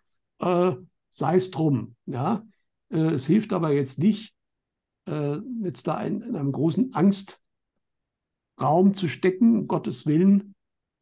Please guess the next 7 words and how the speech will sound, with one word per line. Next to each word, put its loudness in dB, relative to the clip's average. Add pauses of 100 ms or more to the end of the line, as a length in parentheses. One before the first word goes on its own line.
wir -2
werden 0
hier -4
ein -4
Kalifat -4
werden. 0 (500)
Also, -6